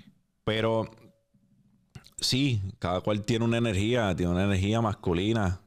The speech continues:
una energía también femenina. Todos tenemos ciertas cosas de ambas energías.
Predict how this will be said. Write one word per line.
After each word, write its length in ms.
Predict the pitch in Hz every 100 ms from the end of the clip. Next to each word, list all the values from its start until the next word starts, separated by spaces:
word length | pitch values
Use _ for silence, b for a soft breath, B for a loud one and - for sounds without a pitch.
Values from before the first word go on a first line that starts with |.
| - _ _ _
una 600 | - 73 85 92 95 92
energía 500 | 92 85 92 101 95
también 320 | 92 90 87 92
femenina. 580 | 117 101 82 92 95
Todos 220 | - 87 -
tenemos 320 | 92 90 95
ciertas 380 | 98 85 90 -
cosas 420 | 82 73 87 78
de 140 | 69
ambas 240 | 65 76 -
energías. 540 | 87 85 95 73 90